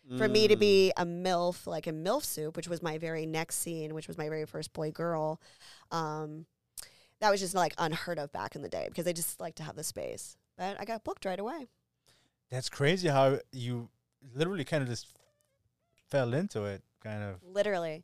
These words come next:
Speaker 3: Yeah.
Speaker 1: And I had no idea thirteen years ago that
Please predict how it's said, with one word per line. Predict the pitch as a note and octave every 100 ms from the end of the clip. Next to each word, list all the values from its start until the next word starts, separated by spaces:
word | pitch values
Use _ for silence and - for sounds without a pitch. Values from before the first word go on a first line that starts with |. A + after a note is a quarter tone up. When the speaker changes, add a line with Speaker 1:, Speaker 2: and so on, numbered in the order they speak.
| -
Speaker 3:
Yeah. | G#2 G#2 - -
Speaker 1:
And | C4+
I | D#4
had | D4+ D4+
no | G#3 G#3 G#3+ G#3+ A3+
idea | G#3+ G3 F3+ F#3 E3 D#3+ -
thirteen | F#3 - - G3 E3+
years | D#3 D#3
ago | E3 D#3 D3+ D3+
that | D#3 D#3 D3+ C#3